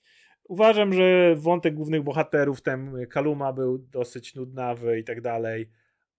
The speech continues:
Ale ogólnie mi się podobał. E, najlepsza część to był zdecydowa-, Soren zawsze jest najlepszy, a tak to, to, to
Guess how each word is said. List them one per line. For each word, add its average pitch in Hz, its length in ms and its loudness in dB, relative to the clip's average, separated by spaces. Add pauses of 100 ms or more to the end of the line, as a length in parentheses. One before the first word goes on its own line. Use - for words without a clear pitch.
(1000)
Ale 254 400 -4
ogólnie 285 320 -4
mi 269 60 -10
się - 120 -18
podobał. 123 460 -2 (760)
E, - 60 -16 (800)
najlepsza 185 520 2
część 151 260 -4
to 139 80 -2
był 135 120 -6
zdecydowa-, 135 420 -10
Soren 185 320 2
zawsze 151 260 0
jest 156 120 -4
najlepszy, 175 460 0 (460)
a 139 140 -8
tak 160 320 2
to, 139 520 0
to, 120 160 -2
to 120 220 -8